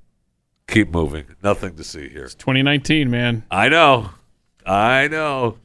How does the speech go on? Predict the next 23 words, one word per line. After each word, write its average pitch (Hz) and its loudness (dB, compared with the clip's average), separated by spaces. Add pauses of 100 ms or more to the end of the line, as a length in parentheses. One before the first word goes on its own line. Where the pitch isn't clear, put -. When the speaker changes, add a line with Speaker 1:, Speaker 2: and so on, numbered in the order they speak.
(720)
Speaker 1:
I 104 -6
don't 123 -8
know 131 -6
what, 127 -2
uh, 117 4 (540)
I 104 0
mean, 104 2
it's 90 -4
just, - 2 (720)
<sighs> - -20 (640)
we 120 2
had 104 4
this 131 4
going 113 4
on 101 2
in 90 -2
the 87 -6
mean 82 -6
streets. 67 -6
And 80 -6
then, 80 0
of 80 -6
course, 78 2